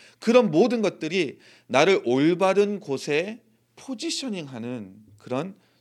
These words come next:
도움과 역할을 준다라는 사실이죠. 그러니까 내가 성경을 읽으면은 내가 성경 읽었기 때문에, "어, 그래, 너 성경 많이 읽었네,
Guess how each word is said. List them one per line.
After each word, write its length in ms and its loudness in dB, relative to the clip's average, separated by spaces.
도움과 600 -2
역할을 400 -8
준다라는 880 -16
사실이죠. 580 -20
그러니까 100 -8
내가 140 0
성경을 420 6
읽으면은 520 6
내가 180 4
성경 320 -2
읽었기 280 2
때문에, 420 -4
"어, 200 0
그래, 160 -4
너 180 0
성경 320 -6
많이 240 -2
읽었네, 440 -4